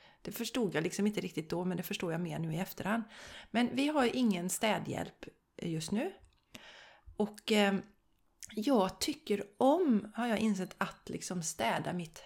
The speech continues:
hem själv. För att det är ju, att vårda sitt hem är ju som att vårda sin kropp. Det hänger ihop lite grann. Och det har vi ju egentligen när vi har pratat om KonMari och du vet det här med prylar omkring sig och så.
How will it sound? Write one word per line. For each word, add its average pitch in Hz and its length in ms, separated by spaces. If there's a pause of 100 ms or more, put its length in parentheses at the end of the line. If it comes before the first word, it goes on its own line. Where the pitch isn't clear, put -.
(120)
hem - 500
själv. - 640 (560)
För 226 220
att 214 220
det 226 240
är 262 180
ju, 233 240 (420)
att - 560
vårda 202 440
sitt - 260
hem 208 300
är 180 100
ju 180 100
som 180 180
att 180 120
vårda 170 340
sin 170 220
kropp. - 500 (460)
Det - 100
hänger 202 340
ihop 247 500
lite 262 200
grann. 202 320 (260)
Och - 240
det 220 100
har 247 220
vi 214 100
ju 202 320
egentligen 185 340
när 180 80
vi 180 60
har 185 60
pratat - 360
om 165 160
KonMari 170 640
och 156 80
du 170 120
vet 156 240
det - 60
här 160 120
med 156 200
prylar - 640
omkring 170 440
sig - 140
och 160 80
så. - 240